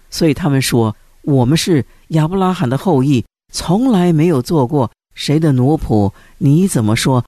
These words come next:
你们必得以自由呢？”人呐，都是这样，他不愿意多想，更不愿意面对真相，所以主所说的话怎么也点不醒。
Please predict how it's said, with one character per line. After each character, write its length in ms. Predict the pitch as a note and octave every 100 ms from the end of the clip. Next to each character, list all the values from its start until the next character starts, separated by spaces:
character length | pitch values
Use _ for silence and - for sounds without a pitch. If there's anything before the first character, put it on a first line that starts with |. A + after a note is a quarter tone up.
| _ _
你 140 | - B2+
们 160 | C#3+
必 240 | D3 F3+ C#3+
得 180 | C#3
以 140 | D3+ A2
自 300 | - F3 B2+
由 240 | G#2 F#2+
呢？” 240 | A#2+ E3+ E3 _ _ _
人 280 | - D3 F3+
呐， 260 | A3+ C#3+ A#2
都 140 | D#3+
是 160 | D3 A#2+
这 200 | D3+ B2
样， 280 | B2+ G#2+ F#2 - - - -
他 140 | G3
不 140 | F3+ F#3
愿 180 | F#3+ E3+
意 60 |
多 260 | D#3+ E3+ E3
想， 320 | F3 A#2+ G#2+ - -
更 220 | - A#3
不 100 | F3+
愿 180 | G3 G3+
意 80 | F3+
面 280 | F3+ G#3+ D#3+
对 180 | F#3+ D3+
真 220 | G#3 G#3
相， 320 | G3+ F3+ - - -
所 240 | - E3+
以 160 | D#3 A#2 - - -
主 240 | F3+ A3
所 280 | A3 C3 B2
说 160 | C3 F3
的 140 | C3+
话 300 | C3 C3+ G#2+ - - -
怎 200 | - D3+
么 120 | F3+
也 120 | F#3 E3+
点 280 | - B2 A2+
不 100 | F3
醒。 400 | - A2 F#2+